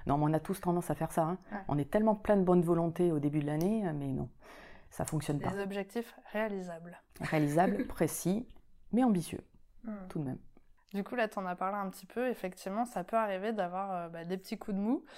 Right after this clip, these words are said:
Speaker 2: euh, d'avoir des obstacles. Bah, forcément, c'est la vie, c'est pas un
Speaker 1: Mhm.
Speaker 2: fleuve tranquille. Euh, est-ce que t'as des astuces pour arriver justement à, euh,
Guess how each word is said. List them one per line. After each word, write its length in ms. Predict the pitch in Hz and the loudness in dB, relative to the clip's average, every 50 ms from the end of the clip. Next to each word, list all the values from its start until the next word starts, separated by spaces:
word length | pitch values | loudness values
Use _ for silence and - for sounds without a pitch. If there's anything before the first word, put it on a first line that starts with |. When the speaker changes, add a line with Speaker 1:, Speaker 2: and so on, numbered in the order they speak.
| - - - - - - | -20 -20 -20 -12 -6 -4
Speaker 2:
euh, 760 | 190 180 175 170 170 165 165 165 165 165 165 160 160 160 165 | -2 -2 -2 -2 -4 -6 -8 -10 -12 -14 -14 -16 -14 -8 -2
d'avoir 300 | 170 175 175 180 185 202 | 0 0 2 2 2 0
des 180 | 190 180 180 170 | 0 -2 -2 -2
obstacles. 420 | 175 170 - - - 180 214 220 | -2 -4 -4 -4 -4 -2 -2 -2
Bah, 120 | 190 156 160 | -2 -6 -6
forcément, 460 | - - - - - 170 175 180 220 | -8 -12 -12 -12 -12 -12 -10 -8 -8
c'est 180 | 233 - 185 175 | -8 -6 -6 -6
la 120 | 170 170 | -6 -8
vie, 200 | 165 175 196 233 | -8 -8 -8 -8
c'est 140 | - - 160 | -6 -6 -4
pas 140 | - 165 175 | -2 0 2
un 100 | 196 - 202 | 4 4 4
Speaker 1:
Mhm. 60 | 185 | 2
Speaker 2:
fleuve 280 | 180 185 185 190 - - | 0 -2 -6 -8 -10 -10
tranquille. 520 | - - 180 180 - - 220 254 302 285 - - - - - - - - - | -8 -6 -6 -6 -4 -6 -8 -6 -8 -10 -12 -16 -20 -20 -20 -20 -16 -12 -10
Euh, 240 | 180 175 170 170 - - - | -8 -6 -6 -6 -6 -4 -6
est-ce 180 | 185 180 - - | -6 -6 -6 -6
que 120 | 254 277 | -6 -4
t'as 180 | 269 - 208 185 | -2 -2 -2 -2
des 240 | 185 175 170 170 | -2 -4 -4 -2
astuces 440 | 196 214 208 - - 254 269 269 - | -4 -4 -4 -6 -10 -10 -10 -10 -10
pour 160 | - - 202 | -6 -4 -4
arriver 360 | 175 170 170 175 175 185 226 240 | -2 -2 -4 -6 -6 -6 -6 -6
justement 600 | 226 196 185 - - - 170 175 190 220 226 208 | -6 -10 -14 -14 -12 -12 -8 -6 -4 -2 -2 0
à, 200 | 196 202 208 202 | 0 -2 -2 -2
euh, 200 | 180 170 165 165 | -2 -4 -6 -8